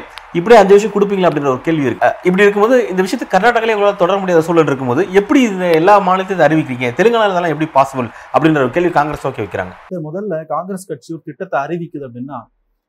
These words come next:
Speaker 2: ஏதோ போற போக்குல அறிவிக்க மாட்டோம் நாங்க. நாங்க வந்து அதுக்கான சோர்சஸ், ஃபினான்ஷியல் சோர்சஸ், இன்கம் சோர்ஸ் என்னன்றதை ஆய்வு பண்ணி அதன் அடிப்படையில நாங்க அறிவிச்சிருக்கோம். சரிங்களா? ஒரு மாநிலத்துக்கான ஃபிஸ்கல் டெபிசிட், நிதிநிலை பற்றாக்குறை என்ன, நிதிநிலை என்ன, அந்த நி-, நிதிநிலை பற்றாக்குறைக்குள்ள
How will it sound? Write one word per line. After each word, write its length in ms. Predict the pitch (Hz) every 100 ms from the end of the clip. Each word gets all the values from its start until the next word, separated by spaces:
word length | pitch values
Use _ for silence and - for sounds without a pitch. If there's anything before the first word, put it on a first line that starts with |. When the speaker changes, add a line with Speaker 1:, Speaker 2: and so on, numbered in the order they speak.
| 147
Speaker 2:
ஏதோ 220 | 165 208 208
போற 200 | 185 208
போக்குல 320 | 196 185 185
அறிவிக்க 260 | 156 170 151
மாட்டோம் 300 | 135 135 120
நாங்க. 120 | 110 _ _ 135
நாங்க 240 | 135 151
வந்து 220 | 147 165 214
அதுக்கான 380 | 170 151 147 160
சோர்சஸ், 460 | 190 196 185 - - _ _
ஃபினான்ஷியல் 460 | - 170 196 196 156
சோர்சஸ், 380 | - 175 147 -
இன்கம் 380 | 165 196 208 190
சோர்ஸ் 280 | - 147 156
என்னன்றதை 460 | 147 160 151 135 165 131
ஆய்வு 300 | 147 175 165
பண்ணி 280 | 135 120 147 - _ _ _
அதன் 180 | 139 156
அடிப்படையில 380 | 160 190 156 170
நாங்க 140 | 175
அறிவிச்சிருக்கோம். 400 | 165 175 135 110 -
சரிங்களா? 340 | 120 113 131 123 _ _ _ -
ஒரு 120 | 147
மாநிலத்துக்கான 600 | 139 185 226 214 175 147 196
ஃபிஸ்கல் 360 | 220 - 262
டெபிசிட், 400 | 180 165 151 139 _ 147
நிதிநிலை 400 | 185 233 220 202
பற்றாக்குறை 500 | - 160 156 151 156
என்ன, 220 | 139 139 135 123 _ _ _
நிதிநிலை 520 | 165 202 233 185 196
என்ன, 240 | 180 135 127 123 120 _
அந்த 180 | - 160
நி-, 180 | 170 196
நிதிநிலை 320 | 190 208 240 220
பற்றாக்குறைக்குள்ள 920 | 180 180 180 180 175 165 180 196 208